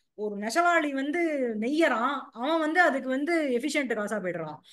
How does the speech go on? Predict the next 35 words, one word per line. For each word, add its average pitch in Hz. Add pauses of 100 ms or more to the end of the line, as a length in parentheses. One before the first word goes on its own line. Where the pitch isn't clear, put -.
(160)
அவன் 240
நெய்-, 233
உபயோகிக்கிற 311
பொருள் 339
வந்து 277
மெட்டீரியல் 285
காசா 214
இருக்கு. 175 (320)
ஆனா 285
இங்க 240
ஜகத்துக்கு, 277
சிருஷ்டிக்கு 277
வந்து 262
எல்லாமே 339
அவருங்கிற 285
இடம் 226
எப்படி 240
அப்படின்னா, 202 (380)
அதுக்கு 208
எக்ஸாம்பிள் 254
கொண்டு 214
வர்றாரு. 180 (300)
எப்படி 214
ஒரு 285
ஸ்பைடர் 285
வந்து 311 (180)
காப் 277
வெப் 220
கிரியேட் 302
பண்றதானோ, 254 (320)
அதோட 262
எச்சத்துல 262
இருந்து 311
தான் 339
அந்த 233